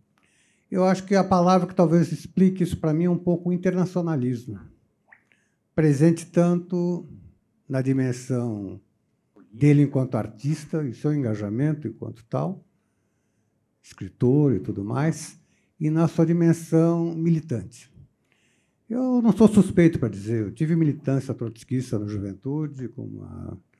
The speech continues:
organização internacional, então eu sei diferenciar bem o que eu digo hoje, né?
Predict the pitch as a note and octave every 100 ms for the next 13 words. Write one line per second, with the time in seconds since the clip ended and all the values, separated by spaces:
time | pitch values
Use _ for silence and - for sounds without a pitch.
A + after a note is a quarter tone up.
0 | _ - A2 A2+ A#2+ A2+ G#2+ C3+ B2+ B2
1 | A2 A2 A2 G#2 A#2+ C#3 D3 C#3 C3 G#2+
2 | - A#2+ A#2+ G#2+ G2+ - C3+ B2+ B2+ B2
3 | B2 B2 - A2 A2 B2 A#2+ - - B2+
4 | A#2 _ B2+ A#2 - A2+ A2 A#2 A2 A2+
5 | C#3+ D#3+ - - B2+